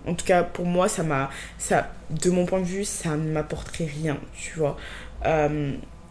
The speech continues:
j'ai appris que c'était important de naviguer avec ces changements, de faire en sorte qu'ils se tournent en ta faveur un petit peu.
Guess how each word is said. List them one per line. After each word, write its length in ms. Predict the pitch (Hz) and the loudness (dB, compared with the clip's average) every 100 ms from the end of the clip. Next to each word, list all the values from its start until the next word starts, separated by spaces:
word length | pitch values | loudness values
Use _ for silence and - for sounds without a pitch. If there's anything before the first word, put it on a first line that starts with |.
| - | -4
j'ai 160 | 170 165 | 2 4
appris 320 | 170 - 220 | 4 4 -2
que 100 | - | -2
c'était 320 | 175 165 165 - | -2 -2 -2 0
important 440 | 170 170 - 196 | 0 0 -2 -4
de 140 | 165 | -2
naviguer 520 | 156 156 165 165 160 170 | 0 2 0 0 2 4
avec 240 | 160 156 | 4 0
ces 140 | - | -4
changements, 560 | 151 151 156 165 156 165 - - - - - - - - - 165 | -2 -2 0 0 0 -2 -8 -14 -14 -14 -16 -16 -16 -16 -6 2
de 180 | 185 | 6
faire 280 | 185 262 240 | 8 12 12
en 100 | 226 | 12
sorte 380 | 220 214 220 - | 8 6 4 0
qu'ils 180 | - 175 | -2 -2
se 180 | - 170 | 0 0
tournent 600 | 170 - 214 214 208 202 - - | -2 2 4 4 2 0 -6 -4
en 100 | 151 | 0
ta 180 | 170 165 | 2 2
faveur 640 | - 175 165 170 175 - | 4 6 8 8 6 4
un 80 | 165 | -2
petit 220 | 165 160 | -2 -4
peu. 220 | - 151 | -2 -2